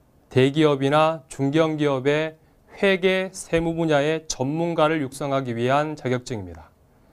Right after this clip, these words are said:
실무형 재경 분야 전문 자격증으로 회계관리 이급은 기본적인 회계 지식을, 그리고 일급은 기업 실무자로서의 업무를 수행할 수 있는지를 검증하는 시험입니다.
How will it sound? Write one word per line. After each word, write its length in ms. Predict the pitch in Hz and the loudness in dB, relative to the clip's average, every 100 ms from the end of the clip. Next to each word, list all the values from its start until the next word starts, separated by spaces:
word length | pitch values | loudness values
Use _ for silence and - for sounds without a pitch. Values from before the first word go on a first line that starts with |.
| _ _ | _ _
실무형 600 | - - 226 202 196 190 | -14 -6 0 4 6 4
재경 360 | - 131 151 151 | 0 0 0 0
분야 340 | 147 160 160 | 0 2 0
전문 380 | - 127 143 160 | -4 -4 0 2
자격증으로 800 | 160 151 147 143 127 98 104 143 _ _ _ _ _ - | 2 2 -2 -4 -4 -6 -8 -10 _ _ _ _ _ 0
회계관리 540 | 226 208 190 185 170 135 | 2 4 4 4 2 0
이급은 520 | 127 131 160 180 175 | 0 0 0 -2 -6
기본적인 840 | - 170 185 185 170 156 170 180 151 | -4 2 2 2 0 0 -2 -4 -4
회계 240 | 165 151 | -2 -2
지식을, 480 | 139 135 120 90 82 _ _ _ - | -4 -6 -6 -8 -14 _ _ _ -6
그리고 580 | 120 123 156 175 175 _ _ - | -2 2 2 2 -4 _ _ -2
일급은 680 | 185 185 175 139 131 170 - _ _ _ _ | 0 2 2 2 0 -6 -14 _ _ _ _
기업 360 | - 151 156 156 | 2 4 4 0
실무자로서의 1080 | - 220 214 202 175 165 - 139 147 160 131 | -6 -2 0 2 2 2 -2 0 0 0 -2
업무를 480 | 135 143 151 170 | -4 -2 -2 -2
수행할 380 | 170 - 190 175 | -4 -2 0 0
수 100 | 170 | -2
있는지를 400 | 147 135 131 156 | -4 -4 -4 -6
검증하는 540 | - 123 120 131 131 151 | -4 -6 -4 -4 -2 -4
시험입니다. 560 | 151 131 104 87 80 | -6 -8 -8 -12 -18